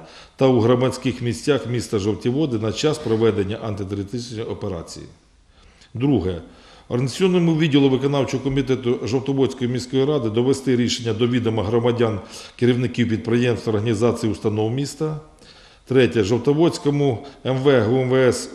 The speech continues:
України в Дніпропетровській області взяти на контроль тимчасову заборону використання піротехнічних виробів на території міста та притягнути порушників до адміністративної відповідальності згідно чинного законодавства.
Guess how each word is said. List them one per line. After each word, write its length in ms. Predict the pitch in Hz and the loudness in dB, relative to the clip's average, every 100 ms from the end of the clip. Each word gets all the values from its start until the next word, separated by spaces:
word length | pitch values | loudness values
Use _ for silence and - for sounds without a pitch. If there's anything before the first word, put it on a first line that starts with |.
| - | -10
України 380 | 120 135 127 110 | 0 0 2 0
в 40 | |
Дніпропетровській 600 | 110 120 120 123 - 131 | 0 -2 0 0 0 -2
області 460 | 135 147 135 - 107 | -2 0 0 0 -2
взяти 440 | 95 151 147 131 | 2 0 2 -2
на 220 | 139 143 | 0 -4
контроль 600 | - 151 123 135 120 104 90 - - - _ | 0 -2 0 2 4 4 0 -10 -20 -20 _
тимчасову 580 | 127 107 139 - 131 113 | -4 0 0 2 2 4
заборону 540 | 120 120 131 135 110 | 4 4 6 6 4
використання 680 | 110 110 120 117 139 117 107 | 2 0 0 0 0 0 0
піротехнічних 760 | 107 104 110 - 120 - 107 98 | -2 -2 -2 -4 -4 -4 -6 0
виробів 380 | 151 156 151 | 0 2 0
на 60 | 151 | -2
території 560 | - 143 131 147 139 139 | -2 -4 -2 0 0 0
міста 460 | 139 123 131 120 - - - - - | -2 -2 -2 -2 -4 -16 -20 -12 0
та 100 | 120 | 2
притягнути 840 | 127 127 135 117 156 143 127 107 - - - - | 4 4 4 4 2 4 4 4 0 -16 -10 4
порушників 760 | 131 147 175 151 127 - 107 | 6 6 4 0 0 0 0
до 140 | 117 151 | 2 2
адміністративної 960 | 131 123 135 117 151 139 160 135 131 | 2 0 -2 2 2 2 2 2 2
відповідальності 1040 | 131 127 147 143 117 110 104 110 98 - 98 | 0 0 2 2 4 4 2 -2 -4 -6 -4
згідно 460 | 95 110 135 127 | -2 0 0 -2
чинного 480 | - 131 143 131 120 | 0 -2 0 -2 -2
законодавства. 880 | 113 113 113 117 87 80 78 - | -4 -4 -4 -6 -6 -10 -12 -14